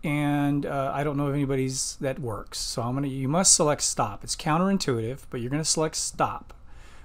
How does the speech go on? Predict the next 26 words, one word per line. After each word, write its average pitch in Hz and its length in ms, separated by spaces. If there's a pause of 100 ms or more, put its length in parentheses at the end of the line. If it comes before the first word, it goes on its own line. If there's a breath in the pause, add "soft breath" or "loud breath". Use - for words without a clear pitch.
(120)
When 196 180
you 302 100
do 220 220
that, 110 320 (400 loud breath)
you're 143 100
gonna 147 220
now 160 540 (1000)
input 175 340
the 143 80
barcode. 131 720
So - 140
as 123 100
you 143 60
click 214 300
on 208 80
the 147 100
lower 185 340
left 196 300
down 113 280
here, 113 400 (200)
I'm 120 140
gonna 117 120
touch 123 320
the 127 60
touch 120 220
screen, 143 380